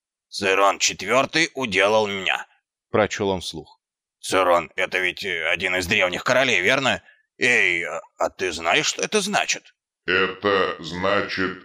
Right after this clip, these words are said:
Speaker 3: что со вчерашнего дня здесь никого не было»,
Speaker 2: сказал Детрит.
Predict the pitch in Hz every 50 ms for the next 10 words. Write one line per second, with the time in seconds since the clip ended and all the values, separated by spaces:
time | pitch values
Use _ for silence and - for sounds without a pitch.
0 | - - - - - - 92 87 87 87 98 - - - - - 95 90 90 -
1 | - - 98 95 92 92 90 90 87 87 - - 92 90 87 85 87 87 - -
2 | - 76 76 78 87 92 92 92 90 73 - - 73 73 73 78 87 87 87 85
3 | - - - - - - _ - 95 95 98 98 98 95 92 - 95 92 90 90
4 | 85 90 95 95 92 92 - - - - - 87 92 95 95 95 92 80 82 80
5 | 78 76 73 69 - 64 - - - _ _ _ _ _ _ _ - - - -
6 | 87 80 82 78 78 76 87 - - 82 -